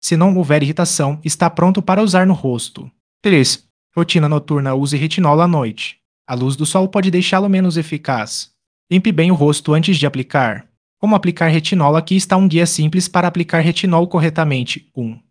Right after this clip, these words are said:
lave o rosto com um limpador suave. Dois, seque bem a pele.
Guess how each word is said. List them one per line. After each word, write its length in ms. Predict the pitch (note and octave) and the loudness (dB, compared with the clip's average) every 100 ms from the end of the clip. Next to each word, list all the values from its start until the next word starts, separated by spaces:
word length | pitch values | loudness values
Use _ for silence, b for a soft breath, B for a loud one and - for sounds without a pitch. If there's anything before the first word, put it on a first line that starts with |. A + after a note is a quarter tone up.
| _ _ - | _ _ -4
lave 220 | D#3 E3+ | -2 0
o 40 | |
rosto 360 | F#3 C3+ C3 B2+ | -2 -2 -4 -8
com 120 | - | -6
um 100 | E3+ | -4
limpador 440 | F3 D#3+ D#3+ C#3 C3+ | -4 -2 -2 -2 -4
suave. 580 | - D3 A2+ G#2+ A2+ - _ _ _ | -4 -4 -4 -8 -14 -20 _ _ _
Dois, 480 | F#3+ D3 A#2 - - _ _ - | 2 2 2 -4 -12 _ _ -4
seque 220 | G3 G3 | 0 2
bem 220 | D#3+ E3 | 2 2
a 60 | D#3 | 0
pele. 420 | D3 A#2 A2 | -2 -4 -6